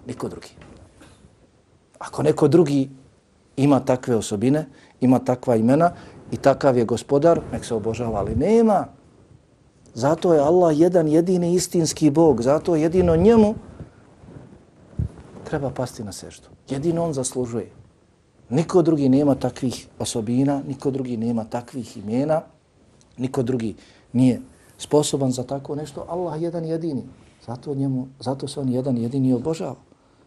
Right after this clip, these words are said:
Niko drugi. Pa u ovo četvero čovjek treba da vjeruje. Da Allah postoji. Ne nekakva sila. Allah postoji. Allah je istinski gospodar zbog toga, toga, toga.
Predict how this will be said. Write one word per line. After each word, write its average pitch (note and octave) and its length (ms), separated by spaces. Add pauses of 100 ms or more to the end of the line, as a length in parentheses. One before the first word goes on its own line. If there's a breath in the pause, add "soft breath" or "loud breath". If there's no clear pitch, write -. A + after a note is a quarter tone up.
(180 soft breath)
Niko D3+ 260
drugi. A#2+ 260 (500)
Pa A2+ 80
u C#3+ 140
ovo F3+ 160
četvero F#3 440 (540)
čovjek F3+ 340
treba F3+ 280
da E3+ 100
vjeruje. E3+ 360 (2000)
Da - 60
Allah C#3 300 (120)
postoji. C#3+ 600
Ne B2 100
nekakva E3+ 500
sila. B2+ 400
Allah D#3+ 440
postoji. D#3+ 580 (2500)
Allah D3 380
je D3+ 60
istinski C3+ 440
gospodar B2+ 480
zbog G#2 240
toga, C3 240
toga, B2 300
toga. G#2 300